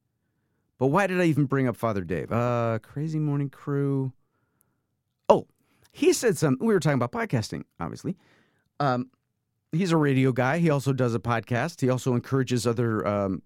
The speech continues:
priests, Catholic priests, to podcast their sermons. We were talking about that. I think that's an awesome idea. All people of the cloth should be podcasting. My gosh.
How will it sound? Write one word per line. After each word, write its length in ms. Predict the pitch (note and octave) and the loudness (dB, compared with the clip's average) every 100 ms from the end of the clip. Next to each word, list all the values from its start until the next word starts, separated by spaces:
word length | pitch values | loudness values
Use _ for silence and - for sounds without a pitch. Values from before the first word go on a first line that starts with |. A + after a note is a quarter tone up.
| _ | _
priests, 680 | - C#3 C3 D3+ - - - - | -4 0 0 0 -8 -10 -10 -2
Catholic 440 | C#3+ B2 - G#2 | 0 0 -4 -12
priests, 680 | - C3 E3 - - - - _ _ _ _ _ _ _ _ | -2 0 0 -4 -14 -16 -16 _ _ _ _ _ _ _ _
to 80 | B2 | -2
podcast 520 | C3 C3+ B2+ C3+ A#2+ | 2 0 0 -2 -2
their 100 | A#2 | -4
sermons. 640 | - - A#2+ D3+ A3 - - _ _ _ _ | -4 -2 0 0 -4 -10 -20 _ _ _ _
We 120 | C3 | -2
were 60 | B2 | 0
talking 260 | C#3+ B2+ | -2 0
about 180 | A#2+ A2 | -2 0
that. 160 | A2+ F3 | -2 -2
I 80 | |
think 140 | D3 G#2 | -2 -4
that's 180 | G2 - | -4 -4
an 80 | |
awesome 240 | G#2+ G#2 G2+ | -4 -2 -4
idea. 460 | G2 G2+ C#3+ - - | -2 -2 -4 -4 -10
All 200 | B2 C#3 | -8 -8
people 320 | C#3 C#3 C#3+ | -6 -4 -4
of 100 | G#2 | -4
the 80 | B2+ | -6
cloth 380 | - B2+ C#4 - _ | -4 -4 -4 -10 _
should 300 | - B2+ - A2 - | -8 -6 -8 -14 -6
be 100 | A#2 | -6
podcasting. 600 | C3 A3+ - B2+ A2 G2+ | -4 -8 -6 -6 -4 -6
My 100 | G#2+ | -6
gosh. 400 | - D#4+ F2+ - | -6 -8 -8 -12